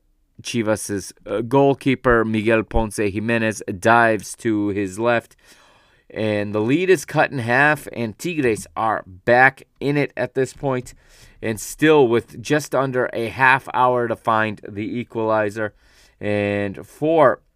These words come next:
for André Pierre Gignac, that is his one hundred and sixty-third career goal in a Tigres uniform, two hundred and ninety-four appearances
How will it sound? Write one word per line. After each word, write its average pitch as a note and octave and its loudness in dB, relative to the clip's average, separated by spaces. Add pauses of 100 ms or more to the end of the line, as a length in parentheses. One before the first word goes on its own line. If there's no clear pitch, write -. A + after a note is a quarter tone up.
(640)
for D3+ 2 (560)
André B2 0
Pierre A#2+ 0
Gignac, A2+ 0
that C#3+ 2
is B2 -2
his A2 -8
one A#2+ -2
hundred C3 -2
and G#2+ -4
sixty-third C3+ 0 (420)
career D3 4
goal C#3 4
in B2 -4
a A#2+ 0 (120)
Tigres D3+ 0
uniform, C3 0
two - -2
hundred E3 2 (320)
and C3 0
ninety-four D3 2
appearances C3+ 0